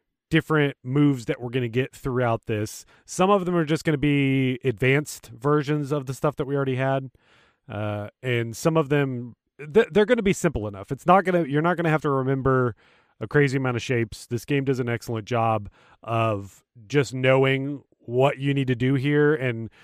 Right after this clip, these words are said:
if you're interacting with this thing, there's only one thing you're gonna do to interact with it. So we know what you're trying to do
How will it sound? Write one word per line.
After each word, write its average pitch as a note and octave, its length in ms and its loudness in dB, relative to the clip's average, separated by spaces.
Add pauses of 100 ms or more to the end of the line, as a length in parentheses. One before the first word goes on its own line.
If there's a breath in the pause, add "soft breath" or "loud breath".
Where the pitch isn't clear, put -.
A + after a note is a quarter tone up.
(200 soft breath)
if B2 180 -4
you're C#3+ 160 -2
interacting D#3+ 600 2
with C#3 140 2
this D#3+ 220 -2
thing, F3+ 400 0 (320)
there's C3+ 200 0
only G3+ 180 4
one E3+ 240 4
thing D#3+ 180 0
you're D3 120 0
gonna C#3+ 180 0
do C#3+ 120 2
to C3+ 120 0
interact B2+ 440 -2
with A#2+ 180 -4
it. G#2 140 -4
So B2 120 -4
we A#2+ 140 -4
know B2 560 2 (100)
what A#2+ 300 -2
you're A#2+ 160 -4
trying A#2+ 420 -4
to G#2+ 80 -12
do F#2+ 400 -8